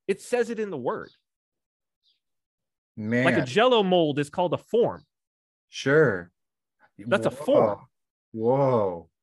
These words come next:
Speaker 2: I had never thought about
Speaker 1: You
Speaker 2: that
Speaker 1: are
Speaker 2: like that.
Speaker 1: informed.
Speaker 2: Wow. So,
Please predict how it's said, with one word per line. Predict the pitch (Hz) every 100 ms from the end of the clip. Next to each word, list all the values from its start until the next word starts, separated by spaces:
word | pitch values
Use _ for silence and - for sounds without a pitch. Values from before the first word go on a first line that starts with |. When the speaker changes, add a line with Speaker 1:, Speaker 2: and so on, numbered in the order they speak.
| _
Speaker 2:
I | 123
had | 160
never | 147 123
thought | 117 143 131
about | 107
Speaker 1:
You | 175
Speaker 2:
that | 247
Speaker 1:
are | 175
Speaker 2:
like | -
that. | 240
Speaker 1:
informed. | 277 277 277 - 285 247 117 - _ _ _ _ _ _ _ _ _ _ _ _ -
Speaker 2:
Wow. | 110 135 143 104 90 92 _ _ _ _ - - _ _ _
So, | - 156 143 131